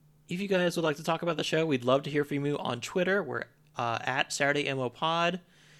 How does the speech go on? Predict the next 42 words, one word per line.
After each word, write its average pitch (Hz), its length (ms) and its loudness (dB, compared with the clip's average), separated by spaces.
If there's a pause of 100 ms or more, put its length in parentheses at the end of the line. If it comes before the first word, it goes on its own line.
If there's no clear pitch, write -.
(240)
If 143 240 0
you 160 80 -4
would 147 120 2
like 135 120 4
to 143 80 -4
inquire 135 320 2
about 123 240 0
being 131 160 -2
a 107 60 -6
guest 160 320 -2
on 185 80 -4
the 185 80 -4
show 190 380 0
or 123 160 -2
recommend 135 560 -4
shows 135 320 0
for 139 100 -6
us - 100 -8
to - 100 -12
watch - 500 -6 (180)
or 147 140 0
movies, 170 540 -2 (380)
you 127 140 -4
can 120 420 -4
email 156 260 0
us, 180 200 -4
saturdaymopod 135 1040 0
at 127 140 -10
gmail 123 280 -6
dot - 160 -8
com. 156 420 -4 (340)
If 135 160 -4
you 123 60 -2
give 127 180 -2
us 120 100 -6
a 123 60 -8
five-star 143 420 0
rating 131 240 0
and 117 80 -4
review 170 500 0 (200)
wherever 120 280 0
you, 117 220 -4